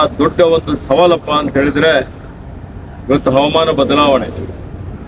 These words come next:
ಹವಾಮಾನ ಬದಲಾವಣೆಯಿಂದ ಏನ್ ಪ್ರಕೃತಿ ವಿಕೋಪದಿಂದ ಏನೇನ್ ಅನಾಹುತಗಳಾಗ್ತಾ ಇದೆ ನಾವು ನೋಡ್ತಾ ಇದ್ದೀವಿ. ಮೊನ್ನೆ ನಡೆದಂತ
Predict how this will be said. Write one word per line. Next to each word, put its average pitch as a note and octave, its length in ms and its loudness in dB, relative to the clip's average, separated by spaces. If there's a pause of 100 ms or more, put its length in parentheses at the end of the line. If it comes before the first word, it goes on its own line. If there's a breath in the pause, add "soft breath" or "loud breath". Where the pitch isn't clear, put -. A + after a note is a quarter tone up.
(360)
ಹವಾಮಾನ D#3+ 400 4
ಬದಲಾವಣೆಯಿಂದ E3+ 680 4 (1080)
ಏನ್ E3 160 2
ಪ್ರಕೃತಿ E3+ 480 0
ವಿಕೋಪದಿಂದ D#3+ 640 0 (1000)
ಏನೇನ್ G3 260 4
ಅನಾಹುತಗಳಾಗ್ತಾ F3 800 4
ಇದೆ D#3+ 200 0
ನಾವು D#3+ 220 0
ನೋಡ್ತಾ C#3 280 0
ಇದ್ದೀವಿ. C3+ 380 0 (760)
ಮೊನ್ನೆ D3+ 260 2
ನಡೆದಂತ D3+ 460 0